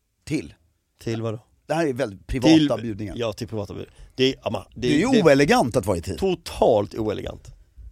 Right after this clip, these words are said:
Speaker 1: Alltså, då ska
Speaker 2: Att
Speaker 1: man ju
Speaker 2: stå och trycka på klock-, alltså, på ringklockan, eh, prick är ju nästan, eh
Speaker 1: Ja, jag tän-, jag tycker sh-, en kvart.
Speaker 2: En kvart är perfekt.
Speaker 1: Perfekt, då hinner man duscha klart som värd.
Speaker 2: Ja.
Speaker 1: Det, ja, men en kvart är bra. Alltså,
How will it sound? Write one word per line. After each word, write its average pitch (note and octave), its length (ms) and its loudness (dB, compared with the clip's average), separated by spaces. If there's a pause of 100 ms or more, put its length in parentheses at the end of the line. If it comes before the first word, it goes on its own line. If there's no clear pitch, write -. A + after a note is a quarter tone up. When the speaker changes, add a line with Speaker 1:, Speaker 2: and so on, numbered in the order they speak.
Speaker 1:
Alltså, D#3 200 -4
då D#3 100 0
ska E3 100 4
Speaker 2:
Att E3 60 2
Speaker 1:
man - 60 -4
ju - 60 -6
Speaker 2:
stå F3 240 4
och D#3 100 0
trycka D#3+ 420 -4
på C#3 140 -10
klock-, - 400 -6
alltså, C#3+ 260 -2
på D3+ 180 -4
ringklockan, A#2+ 640 -4
eh, A#2 120 -4
prick - 500 -8
är A#2 160 -4
ju G#2+ 160 -4
nästan, G2+ 640 -10
eh - 60 -12 (520)
Speaker 1:
Ja, D3+ 100 0
jag G3 120 2
tän-, F3 240 -2
jag F3 200 0
tycker E3 240 -2
sh-, - 340 -8 (140)
en E3 120 -6
kvart. - 420 -4 (100)
Speaker 2:
En - 60 -20
kvart E3 280 -6
är A#2 40 -6
perfekt. - 540 -10
Speaker 1:
Perfekt, C3 300 -6
då C3+ 60 -4
hinner D#3 120 0
man B2 140 -2
duscha B2 240 -4
klart C3 260 -8
som A2+ 100 -10
värd. A#2+ 220 -8 (320)
Speaker 2:
Ja. B2+ 200 -2 (600)
Speaker 1:
Det, - 100 -8
ja, D#3 180 -2
men A3 100 -2
en A3+ 60 -4
kvart A#3 260 -2
är F3 60 -4
bra. B2+ 260 -4 (720)
Alltså, D3+ 300 -4